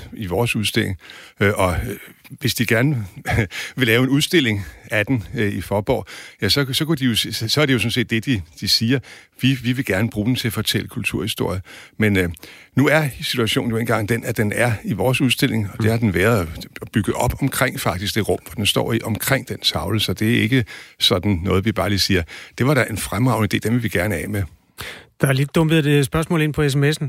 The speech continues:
Speaker 2: Det er sådan en meget principiel karakter, man hører også hjemme her. Det er Lars Bak fra Sønderborg, der skriver, "Hvis man nu på Grønland gerne vil have nogle af de genstande fra udstillingen om dem selv tilbage,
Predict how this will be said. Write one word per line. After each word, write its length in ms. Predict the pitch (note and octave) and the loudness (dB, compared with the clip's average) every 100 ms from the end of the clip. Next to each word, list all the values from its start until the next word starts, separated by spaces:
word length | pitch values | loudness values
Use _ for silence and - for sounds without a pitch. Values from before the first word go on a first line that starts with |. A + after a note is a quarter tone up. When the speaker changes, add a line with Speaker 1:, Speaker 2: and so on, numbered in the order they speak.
| A2 | -4
Speaker 2:
Det 60 | D#3 | 0
er 40 | |
sådan 180 | D#3 D3 | 2 2
en 40 | |
meget 220 | C3+ B2 | 2 0
principiel 480 | D3+ D#3 C#3+ C#3 F3 | 0 0 0 0 -2
karakter, 440 | - C3 A#2+ D#3+ C#3 | 0 -4 -2 -2 0
man 160 | B2+ | 2
hører 220 | A2 C#3+ | 2 2
også 180 | C3+ D#3+ | 2 0
hjemme 220 | D#3 D3+ D3+ | 0 0 0
her. 160 | D3+ - - | 0 -4 -4
Det 80 | D3 | 0
er 40 | |
Lars 460 | C#3+ B2+ C#3 C#3+ - - | 2 2 0 -2 -6 -2
Bak 240 | C#3 D3 - | -2 -2 -6
fra 180 | - - | -6 -4
Sønderborg, 460 | A#2+ C#3+ D3 C#3+ C3 | 0 2 2 0 -2
der 60 | |
skriver, 300 | B2 - C3 A2+ - - - _ | -2 2 2 0 -6 -20 -20 _
"Hvis 120 | - | 0
man 80 | D3 | 4
nu 80 | E3 | 4
på 120 | G3 | 2
Grønland 400 | - F3 A3+ D#3+ | 0 2 2 2
gerne 200 | C#3+ D#3 | 2 2
vil 100 | E3+ | 2
have 100 | D3 | 4
nogle 180 | D#3 F3+ | 4 4
af 60 | E3+ | 2
de 100 | E3+ | 2
genstande 520 | E3 F3+ D#3 C#3+ D3 | 0 2 2 2 0
fra 180 | - C#3+ | 0 2
udstillingen 540 | C#3 E3 E3+ C#3+ C3+ | 2 2 2 2 2
om 220 | C#3+ C#3+ C3 | 0 0 0
dem 220 | C#3+ B2+ | 0 0
selv 220 | D3 D3 | 0 -2
tilbage, 500 | - D3 A#2+ B2 C#3 | -2 -2 0 0 -2